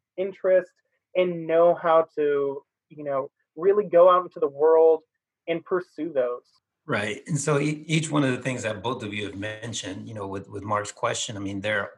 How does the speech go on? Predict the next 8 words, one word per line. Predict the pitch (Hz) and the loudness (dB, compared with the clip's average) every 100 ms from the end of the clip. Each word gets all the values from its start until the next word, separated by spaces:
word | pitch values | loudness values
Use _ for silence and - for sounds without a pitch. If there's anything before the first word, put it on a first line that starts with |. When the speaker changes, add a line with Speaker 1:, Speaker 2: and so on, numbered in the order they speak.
| - | -4
Speaker 2:
all | 127 120 | -2 -2
super | 110 - 107 107 95 | -4 -8 -10 -8 -10
important. | 92 117 104 95 92 | -8 -6 -6 -6 -10
And | 90 92 | -10 -6
I, | 98 110 | -6 -6
I | 113 | -10
cannot | - 127 120 117 110 - - | -10 -6 -4 -4 -4 -12 -16
imagine | 98 104 110 110 117 107 101 95 87 | -10 -8 -4 -2 -2 -4 -10 -10 -12